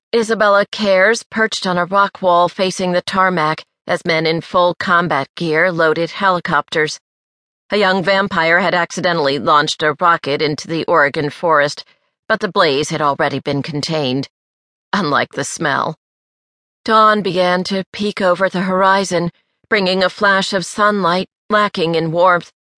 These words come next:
A breeze slithered through her black silk shirt, but she'd chosen carefully, and she didn't want a jacket,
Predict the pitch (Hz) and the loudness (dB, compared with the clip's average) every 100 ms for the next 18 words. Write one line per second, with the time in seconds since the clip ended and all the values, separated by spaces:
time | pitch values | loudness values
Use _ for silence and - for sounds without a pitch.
0 | _ _ _ _ - 247 247 240 240 - | _ _ _ _ -4 0 2 2 0 -2
1 | - 233 226 226 - - 220 220 226 202 | 0 0 2 0 -2 -2 2 2 2 2
2 | 202 - - 214 190 - 214 202 214 _ | 0 -2 -2 -2 0 -4 0 0 0 _
3 | _ _ _ _ - - 233 190 269 262 | _ _ _ _ -6 -4 -4 -2 2 2
4 | 233 175 156 202 180 - 156 151 151 - | 2 -2 -4 0 0 0 -4 -4 -4 -10
5 | _ - 143 147 - 165 175 160 - 170 | _ -8 -4 -4 -4 -6 -6 -6 0 0
6 | 156 - 156 127 143 120 | 0 -2 -4 -4 -4 -8